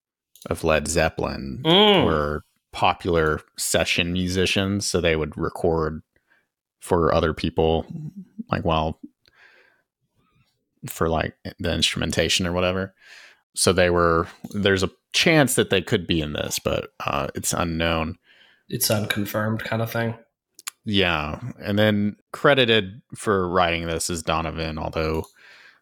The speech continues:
Speaker 1: Sean Phillips, who is a sometimes collaborator of Donovan, has
Speaker 2: Mm-hmm.
Speaker 1: claimed authorship. So who knows? But regardless,
Speaker 2: Mm-hmm.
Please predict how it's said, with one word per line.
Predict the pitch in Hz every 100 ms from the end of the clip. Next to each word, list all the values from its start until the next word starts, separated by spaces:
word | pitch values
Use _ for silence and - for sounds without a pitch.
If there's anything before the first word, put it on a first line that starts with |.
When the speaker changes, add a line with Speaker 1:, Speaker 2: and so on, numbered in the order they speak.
| _ _ _ _ -
Speaker 1:
Sean | - - 95 90 85
Phillips, | - - - 104 87 85 - - - -
who | - 92
is | 85
a | 82
sometimes | - 92 85 - 82 80
collaborator | - - 85 87 98 82 80 76 85 90 _ -
of | 90 -
Donovan, | 82 80 78 80 78 78 85 117 -
has | - 85 85 78 80
Speaker 2:
Mm-hmm. | 139
Speaker 1:
claimed | - 80 - - - - -
authorship. | 82 - - - - 62 -
So | - 76 - - _ - - - - - - _ _
who | - 107
knows? | 101 98 98 92 - - -
But | 87 85 85 _ _ _ _ _ _
regardless, | 104 92 - 98 101 104 104 - - - _ -
Speaker 2:
Mm-hmm. | 139 120 107 -